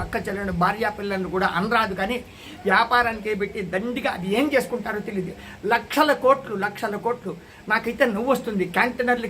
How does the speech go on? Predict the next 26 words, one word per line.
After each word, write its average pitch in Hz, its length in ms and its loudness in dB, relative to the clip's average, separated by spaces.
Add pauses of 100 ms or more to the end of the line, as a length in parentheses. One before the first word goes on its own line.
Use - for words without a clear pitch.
కంటైనర్లు 214 540 0
పోతుంది, 208 380 0 (100)
కంటైనర్లు 214 560 2
పోతుంది, 196 420 0
దాన్ని 196 280 -2
పోలీసులు 214 420 -2
పట్టుకున్నారు, 196 380 -2 (160)
ఆ - 100 4
స్టేట్లో 208 400 -4
పట్టుకున్నారు, 208 460 -2
ఈ 196 100 -4
స్టేట్లో 190 320 -6
పట్టుకున్నారు 180 420 -2
అంటారు. 165 220 -6 (440)
కోట్ల 262 320 4
కోట్ల 247 220 -2 (120)
రూపాయలు 220 360 -2 (120)
నోట్లు, 247 340 2
కట్టలు 226 360 -2
కూడా 277 100 4 (100)
చూపిస్తారు. 214 380 -4 (120)
ఐదు 208 180 -2
వందల 202 280 -2
రూపాయలు, 202 280 -2 (120)
రెండు 202 220 -2
వందల 202 160 -2